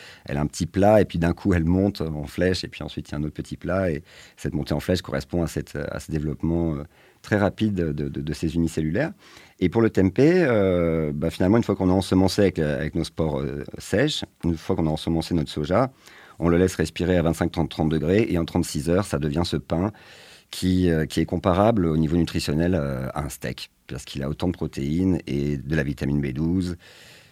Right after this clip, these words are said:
Et, et en plus du steak, euh, il, c'est la nourriture parfaite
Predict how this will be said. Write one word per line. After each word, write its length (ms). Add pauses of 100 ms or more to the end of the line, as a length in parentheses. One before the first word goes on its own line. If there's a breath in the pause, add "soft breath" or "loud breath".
(260 loud breath)
Et, 880 (840)
et 160
en 100
plus 240
du 100
steak, 400
euh, 380
il, 160 (420)
c'est 160
la 60
nourriture 400
parfaite 340